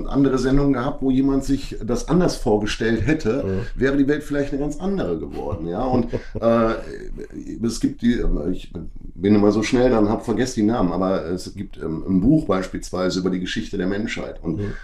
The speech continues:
Speaker 1: der Autor in diesem Buch hebt raus, dass das, was die Menschen eigentlich unterscheidet als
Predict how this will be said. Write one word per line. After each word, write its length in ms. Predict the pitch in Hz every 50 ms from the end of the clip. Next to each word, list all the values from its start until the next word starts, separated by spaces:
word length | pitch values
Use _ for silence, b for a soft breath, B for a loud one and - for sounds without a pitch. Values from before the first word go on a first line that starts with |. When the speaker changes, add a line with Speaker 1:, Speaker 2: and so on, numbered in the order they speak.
| B B - -
Speaker 1:
der 180 | 73 92 90
Autor 320 | - - - 139 131 131 123
in 80 | 117
diesem 260 | 117 117 104 110 104 101
Buch 300 | 120 123 123 - - b b b b b b
hebt 260 | b 120 120 120 -
raus, 300 | 113 113 123 143 143 -
dass 200 | - 107 101 -
das, 320 | - 107 127 135 - - 107
was 140 | 104 104 -
die 80 | 104
Menschen 400 | 98 104 113 135 131 - 110 -
eigentlich 420 | - 110 143 160 147 120 - - -
unterscheidet 680 | 113 120 120 110 - - - 135 147 147 120 110 101 -
als 380 | - 101 107 107 - - -